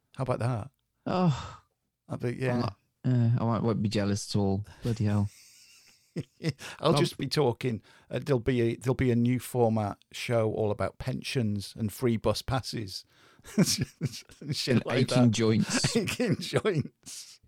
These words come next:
Speaker 1: That'll
Speaker 2: Yeah.
Speaker 1: be, that'll be the new format show then.
Speaker 2: Yeah.
Speaker 1: Yeah.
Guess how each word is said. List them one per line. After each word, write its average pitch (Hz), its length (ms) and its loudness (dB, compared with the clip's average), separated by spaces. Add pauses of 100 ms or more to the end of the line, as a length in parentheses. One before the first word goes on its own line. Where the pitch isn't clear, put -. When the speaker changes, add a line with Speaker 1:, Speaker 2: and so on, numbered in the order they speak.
(600)
Speaker 1:
That'll - 300 4
Speaker 2:
Yeah. - 100 4
Speaker 1:
be, 131 120 0
that'll - 200 -2
be 131 80 -4
the 123 100 -4
new 123 180 -2
format 107 460 -6
show 107 260 -6
then. - 280 -10 (800)
Speaker 2:
Yeah. 92 240 2 (100)
Speaker 1:
Yeah. - 300 -14